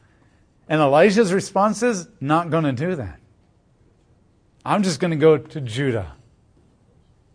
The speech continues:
And what you will find as we keep reading, he never anoints Hazael or Jehu. That's called blatant disobedience to a direct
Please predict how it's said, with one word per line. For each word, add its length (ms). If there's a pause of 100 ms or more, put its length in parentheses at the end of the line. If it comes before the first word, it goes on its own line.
(560)
And 140
what 160
you 160
will 160
find 320
as 160
we 80
keep 240
reading, 560
he 220
never 1080 (460)
anoints 540 (240)
Hazael 520 (300)
or 80
Jehu. 380 (1040)
That's 260
called 520 (440)
blatant 680 (260)
disobedience 920 (180)
to 180
a 40
direct 580